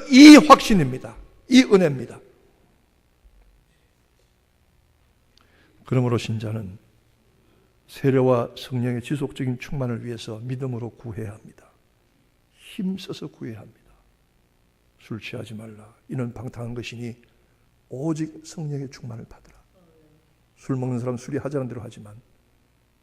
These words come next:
성령 충만한 사람은 성령이 하자는 대로 할 거 아니겠습니까? 그렇게 되어져야 할 것입니다. 성령은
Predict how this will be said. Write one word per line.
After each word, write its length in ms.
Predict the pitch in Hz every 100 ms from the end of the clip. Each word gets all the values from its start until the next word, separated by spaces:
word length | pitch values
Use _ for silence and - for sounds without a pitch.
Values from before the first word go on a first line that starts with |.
| _ _ _
성령 380 | - 127 120 110
충만한 380 | - 120 113 110
사람은 340 | 117 113 117
성령이 380 | - 156 156 143
하자는 300 | 143 147 139
대로 120 | 135
할 80 | -
거 140 | -
아니겠습니까? 840 | 113 123 117 - 110 123 - 135 - _ _ _ _ _ _ _ _ _ _
그렇게 280 | 135 - 117
되어져야 400 | 117 110 110 110
할 80 | 123
것입니다. 520 | 120 - 147 - - _ _ _ _ _ _ _ _ _ _ _ _ _ _ _ _ _ _ _ _ _ _ _ _ _ _ _ _ _
성령은 640 | - - 120 117 113 113